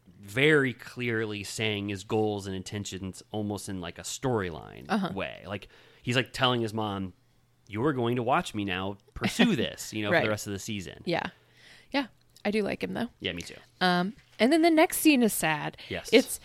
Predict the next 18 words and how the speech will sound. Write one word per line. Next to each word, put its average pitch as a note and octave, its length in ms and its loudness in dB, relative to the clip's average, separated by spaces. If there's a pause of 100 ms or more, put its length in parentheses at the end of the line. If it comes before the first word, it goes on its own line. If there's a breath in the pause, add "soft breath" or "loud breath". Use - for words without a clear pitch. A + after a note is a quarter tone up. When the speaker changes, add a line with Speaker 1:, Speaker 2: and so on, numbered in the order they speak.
(180 loud breath)
Speaker 2:
Pat A3 440 6
and G3+ 220 4
Whitney, A3+ 540 2 (260 loud breath)
um, F3 460 4 (180)
calling, G3 720 2
like, F#3 180 0
doing F#3 200 2
a F#3 60 2
FaceTime G#3 600 2
with G3 140 0
Michael, F3 380 0
her F#3+ 120 0
former E3+ 320 -2
butler, D#3+ 380 -4
who G3 140 0
had F3 100 0
a F3 40 -2
stroke. - 600 -4